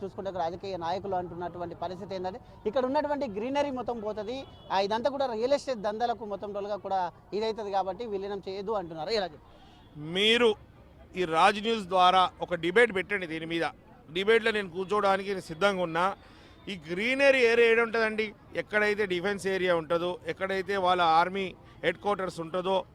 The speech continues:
Speaker 2: వాళ్ళ కమ్-, కౌంటర్స్ ఉంటుందో అక్కడే గ్రీనరీ ఉంటది. ఎక్కడైతే డిఫెన్స్ ల్యాండ్స్ ఉందో అక్కడే గ్రీనరీ ఉంటది. దాన్ని మేము ముట్టుకుంటలేం కదా. ముట్టుకున్నది అంతా ఏంది, ఎక్కడైతే ప్రజలు ఉన్నారో,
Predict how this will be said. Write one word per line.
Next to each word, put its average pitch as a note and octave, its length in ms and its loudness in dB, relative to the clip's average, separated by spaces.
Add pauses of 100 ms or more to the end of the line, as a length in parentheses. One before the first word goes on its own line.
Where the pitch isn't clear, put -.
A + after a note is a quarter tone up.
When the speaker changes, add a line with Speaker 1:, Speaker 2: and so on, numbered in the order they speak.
Speaker 2:
వాళ్ళ F#3 280 4
కమ్-, F#3 320 -4
కౌంటర్స్ F#3+ 440 0
ఉంటుందో F#3+ 380 -2 (300)
అక్కడే G3+ 320 2
గ్రీనరీ F3 480 0
ఉంటది. E3 440 -2
ఎక్కడైతే G3+ 540 0
డిఫెన్స్ F3+ 380 -4
ల్యాండ్స్ F3 340 -2
ఉందో F3 160 -2
అక్కడే F3+ 260 -2
గ్రీనరీ D#3 420 -4
ఉంటది. D3 200 -6 (300)
దాన్ని G3+ 280 4
మేము G#3+ 200 0
ముట్టుకుంటలేం G#3 560 -2
కదా. G3 240 2 (440)
ముట్టుకున్నది A#3 640 -2
అంతా G#3+ 220 -2
ఏంది, G#3+ 580 2 (200)
ఎక్కడైతే A3 480 0
ప్రజలు G3 500 0
ఉన్నారో, E3+ 520 0